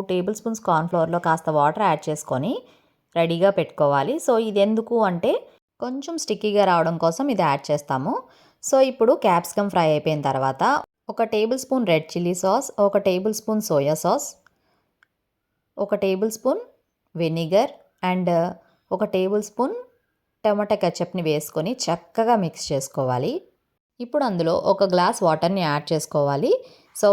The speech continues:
వాటర్ వేసుకొని ఒకసారి బాగా మిక్స్ చేసుకొని ఒక్క నిమిషం పాటు కుక్ చేసుకుంటే సరిపోతుంది. So, ఇలా కుక్ అయిన తర్వాత ముందుగానే రెడీ చేసి పెట్టుకున్న కార్న్ ఫ్లోర్ వాటర్‌ని కూడా యాడ్ చేసుకోవాలి. కార్న్ ఫ్లోర్ వాటర్ వేసుకున్న తర్వాత ఇలా కలుపుతూ ఉండాలండి ఒక్క నిమిషం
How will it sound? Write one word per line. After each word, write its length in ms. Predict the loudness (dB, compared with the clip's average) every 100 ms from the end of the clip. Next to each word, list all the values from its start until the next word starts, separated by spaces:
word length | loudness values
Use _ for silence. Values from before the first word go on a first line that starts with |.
| 6
వాటర్ 300 | 4 4 2
వేసుకొని 420 | 2 0 -2 0 2 0
ఒకసారి 300 | 0 -2 2 4
బాగా 280 | 4 2 0
మిక్స్ 200 | 0 -4 -2
చేసుకొని 420 | -2 0 -2 -2 -4
ఒక్క 320 | -6 _ 2 2
నిమిషం 280 | 2 -2 0
పాటు 160 | 0 0
కుక్ 180 | -2 -2 0
చేసుకుంటే 380 | 0 0 -2 -2
సరిపోతుంది. 580 | -2 -2 -4 -2 -2 0 0 -2 _ _ _ _ -16 0
So, 100 | 4 4 4
ఇలా 120 | 0 2
కుక్ 180 | 0 2 2
అయిన 120 | 2 2
తర్వాత 340 | 2 0 0 0 2
ముందుగానే 420 | 2 4 4 4 4
రెడీ 160 | 2 0
చేసి 160 | -4 0
పెట్టుకున్న 400 | -2 -2 -6 -2 -2 0
కార్న్ 240 | 0 0 2
ఫ్లోర్ 180 | 2 4
వాటర్‌ని 340 | 2 0 -4 -2
కూడా 140 | 0 2
యాడ్ 160 | 0 0 -2
చేసుకోవాలి. 480 | -4 -2 0 -2 -6 -14 _ _ -4
కార్న్ 240 | -2 -2
ఫ్లోర్ 220 | -2 0 2
వాటర్ 220 | 2 0 -4
వేసుకున్న 320 | -4 -2 -2 -2
తర్వాత 260 | -2 -2 0
ఇలా 120 | -2 0
కలుపుతూ 320 | -2 -2 -4 -2
ఉండాలండి 480 | -2 -2 -2 -2 0 0
ఒక్క 140 | 0 -4
నిమిషం 260 | -4 -6